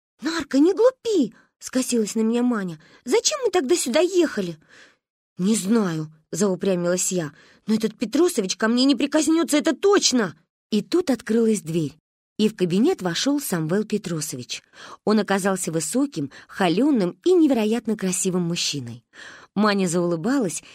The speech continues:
и пригладила ладошкой торчащий чубчик. «Здравствуйте, красавицы!» проворковал Самвел Петросович.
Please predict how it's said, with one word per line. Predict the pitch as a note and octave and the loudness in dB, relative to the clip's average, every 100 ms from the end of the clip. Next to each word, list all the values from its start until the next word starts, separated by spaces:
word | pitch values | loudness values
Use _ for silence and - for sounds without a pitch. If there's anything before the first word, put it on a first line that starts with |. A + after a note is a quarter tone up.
| - _ - | -20 _ 0
и | B3 F#4+ A4 - | 2 4 2 0
пригладила | - A#3+ F#3+ D#3+ F#3+ D#4+ E4 - - - | -2 0 0 0 0 -2 -2 -6 -16 -2
ладошкой | G#3 G#3+ D#3 D#3+ - | -2 0 -2 -4 -4
торчащий | C#4 C#4+ - D#3 C3+ C#4+ | -4 -4 -4 -6 -4 -6
чубчик. | C#4+ - - - - - _ _ _ _ _ | -6 -12 -12 -14 -14 -20 _ _ _ _ _
«Здравствуйте, | D#3 C#3+ F#3 E3 G2 - D#3 F3+ G3 | -8 -2 0 0 -2 -8 -4 -2 -2
красавицы!» | F#3 G3+ A3 A3 G3 F#3 A3 A3 B3+ B3+ _ _ _ | -2 0 0 0 0 2 -2 0 0 0 _ _ _
проворковал | - A3 G#3 G3+ A3 G3+ G3+ | -2 0 0 0 0 2 0
Самвел | G3 A3+ G#3+ G3 G#3 | 0 0 0 0 0
Петросович. | G3 A#3 A3 G#3+ G3 G#3+ G#3+ A3 - | -2 0 2 2 2 0 0 -2 -6